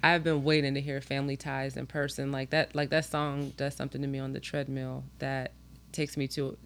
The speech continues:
I just love that album. I love Mister Morale and the High Steppers. So, I don't know, but those two shows this year have probably been, like, my, my favorite shows. What about you? What's favorite concert? I mean, I know we should say J-,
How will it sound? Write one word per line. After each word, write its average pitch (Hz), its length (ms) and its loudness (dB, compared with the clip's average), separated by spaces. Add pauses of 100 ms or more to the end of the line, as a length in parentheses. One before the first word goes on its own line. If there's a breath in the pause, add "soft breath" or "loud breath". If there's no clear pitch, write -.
(480)
I 147 120 6
just 139 180 -2
love 135 180 0
that 135 140 0
album. 135 400 0
I 139 80 -2
love 135 320 -2
Mister 139 320 -6
Morale 135 440 -6
and 139 120 -6
the 143 60 -6
High 139 160 -6
Steppers. - 500 -8
So, 139 380 -4 (500 loud breath)
I 185 100 12
don't 196 140 12
know, 196 140 10
but 151 120 4
those 202 220 6
two 226 160 0
shows 185 260 4
this 175 180 -2
year 175 120 4
have 156 160 0
probably 156 260 4
been, 147 160 2
like, 139 220 -2
my, 143 240 2
my 147 120 2
favorite 135 380 -2
shows. 139 480 -2
What 165 140 4
about 147 280 0
you? 147 220 2
What's 147 180 0 (540 soft breath)
favorite 147 440 6
concert? 147 500 4
I 156 100 12
mean, 170 160 10
I 160 100 12
know 160 140 12
we 160 60 10
should 156 140 10
say 139 140 6
J-, 120 120 0